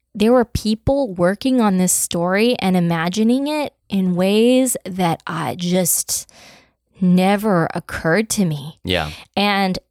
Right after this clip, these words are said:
Speaker 1: it was cool. It was cool to see it. Um,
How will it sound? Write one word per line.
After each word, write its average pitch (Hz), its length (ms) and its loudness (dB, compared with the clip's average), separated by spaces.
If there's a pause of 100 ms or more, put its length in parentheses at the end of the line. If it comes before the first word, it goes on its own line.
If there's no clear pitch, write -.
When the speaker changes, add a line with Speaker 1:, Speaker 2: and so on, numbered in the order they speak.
(180)
Speaker 1:
it 269 200 2
was 190 300 -2
cool. 277 640 2
It 233 120 0
was 269 220 0
cool 381 340 2
to 294 120 0
see 196 260 0
it. 170 260 0 (200)
Um, 185 480 2